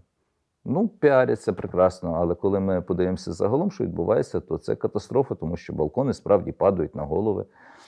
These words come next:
Якщо йти, то треба дивитися вверх, бо падають вже не тільки балкони, а прямо уламки фасадів.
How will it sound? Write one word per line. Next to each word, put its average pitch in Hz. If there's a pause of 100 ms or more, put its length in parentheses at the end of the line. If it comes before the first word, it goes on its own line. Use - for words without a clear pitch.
(320)
Якщо -
йти, 101
то 95
треба 90
дивитися 87
вверх, 87 (500)
бо 78
падають 95
вже 80
не 82
тільки 113
балкони, 90
а 69
прямо 76
уламки 92
фасадів. 90